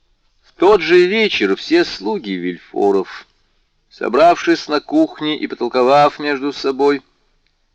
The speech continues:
отправились к госпоже де Вильфор с просьбой отпустить их.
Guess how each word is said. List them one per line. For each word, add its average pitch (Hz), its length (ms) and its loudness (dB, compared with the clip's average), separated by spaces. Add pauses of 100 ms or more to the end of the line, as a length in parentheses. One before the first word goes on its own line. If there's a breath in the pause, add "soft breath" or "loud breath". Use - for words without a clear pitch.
(480)
отправились 135 720 2
к - 20 -12
госпоже 131 640 2
де 104 120 0
Вильфор 127 440 2
с - 60 -12
просьбой 127 540 2
отпустить - 880 -10
их. - 240 -20